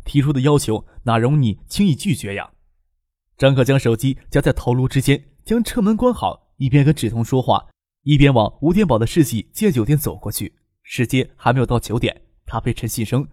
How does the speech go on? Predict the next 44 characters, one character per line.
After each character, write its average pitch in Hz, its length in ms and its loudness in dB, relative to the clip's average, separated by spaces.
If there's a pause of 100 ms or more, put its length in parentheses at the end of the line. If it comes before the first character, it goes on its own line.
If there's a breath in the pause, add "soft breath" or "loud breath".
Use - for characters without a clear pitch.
(120)
张 208 140 0
亚 156 100 0
平、 127 260 -4 (160)
艾 139 120 2
文 117 120 0
他 139 120 -4
们 107 80 -4
喝 165 180 -2
酒， 110 220 -4 (520)
哪 135 100 2
里 147 100 6
浅 123 180 2
尝 135 160 0
辄 123 160 2
止， - 240 -6 (180)
都 202 120 2
不 214 100 0
是 185 140 2
嗜 - 180 -4
酒 101 140 -4
的 - 100 -10
人， 95 240 -12 (240)
就 143 100 0
算 131 160 2
嗜 135 200 0
酒， - 260 -8 (180)
也 135 140 0
不 165 80 0
是 190 160 -2
这 202 140 -4
种 160 100 0
场 98 220 -6
合 117 320 -4
轻 190 180 0
易 170 60 4
表 - 160 -6
现 110 120 -6
出 180 200 -4
来 95 120 -6
的。 - 200 -12 (360)
该 120 160 0
聊 104 120 -2
的 107 60 -4
话， - 240 -8